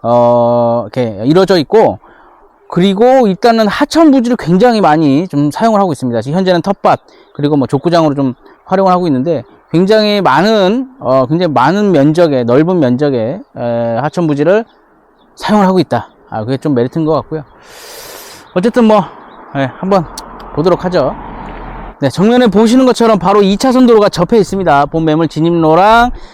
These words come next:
이 차선 도로가 접해 있고요. 여기 바로 앞에는, 자, 오이삼 펜션 앞이라는 버스 정류장이 아예 이렇게 돼 있어요. 그래서, 어, 양동이나 청운,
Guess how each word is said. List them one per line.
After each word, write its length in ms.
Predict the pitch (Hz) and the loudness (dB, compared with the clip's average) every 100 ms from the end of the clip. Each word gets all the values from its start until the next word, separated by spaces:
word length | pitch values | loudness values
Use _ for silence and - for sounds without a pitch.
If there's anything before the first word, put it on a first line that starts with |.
| - | -8
이 80 | 165 | -2
차선 380 | 202 185 196 160 | -2 0 0 0
도로가 340 | 151 175 151 | 2 2 2
접해 320 | - 147 220 | 0 -2 0
있고요. 440 | 196 165 277 226 107 - - - | 0 0 -2 -2 -4 -12 -20 -4
여기 220 | 165 220 - | 0 2 2
바로 560 | 190 240 220 196 240 | 2 4 4 4 4
앞에는, 680 | 170 147 185 214 262 277 262 | 2 0 0 2 2 0 -2
자, 320 | - 131 95 - _ _ _ | -4 -4 -4 -10 _ _ _
오이삼 400 | 151 220 226 226 | 2 4 4 2
펜션 460 | 226 240 233 220 - | 2 2 2 2 2
앞이라는 400 | - 170 156 143 | 0 0 0 0
버스 260 | 202 202 | -4 -4
정류장이 480 | 175 147 165 160 143 | -4 -2 0 -2 0
아예 240 | 117 120 | -2 -2
이렇게 240 | 113 - 120 | -6 -8 -4
돼 140 | 143 | -4
있어요. 200 | 143 120 | -2 -2
그래서, 280 | 110 135 123 - - - - - | -2 -2 -4 -6 -20 -20 -8 0
어, 480 | 127 127 131 127 131 | 2 2 2 4 4
양동이나 680 | 131 156 214 226 196 151 156 | 4 2 4 4 4 2 0
청운, 480 | - 220 196 107 | 0 0 2 0